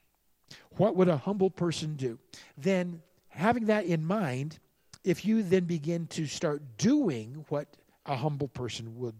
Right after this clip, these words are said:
do, guess what happens? Guess what happens? When you start to do what a humble person does, you will become more humble. Now, some of you are hearing me and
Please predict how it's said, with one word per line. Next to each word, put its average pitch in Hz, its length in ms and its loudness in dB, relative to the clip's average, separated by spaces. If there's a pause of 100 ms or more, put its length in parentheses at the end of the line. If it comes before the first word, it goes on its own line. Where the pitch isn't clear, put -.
(100)
do, 139 340 -4 (520)
guess 247 200 -6
what 123 140 -4
happens? 113 580 -10 (880)
Guess 220 180 0
what 262 100 -2
happens? 262 500 -12 (800)
When 175 100 -2
you 214 80 -4
start - 240 -6
to 180 80 -4
do 175 240 2
what 185 120 -2
a 131 40 -8
humble - 280 -4
person - 400 -2
does, 156 400 -4 (440)
you 151 560 4 (220)
will 170 120 -8
become 147 640 -4 (220)
more 135 520 -6 (220)
humble. 202 360 -12 (1500)
Now, 156 120 -6
some 202 200 -4
of 165 80 -4
you 143 200 -4
are 123 80 -4
hearing 139 420 -4
me 135 120 -6
and 120 140 -10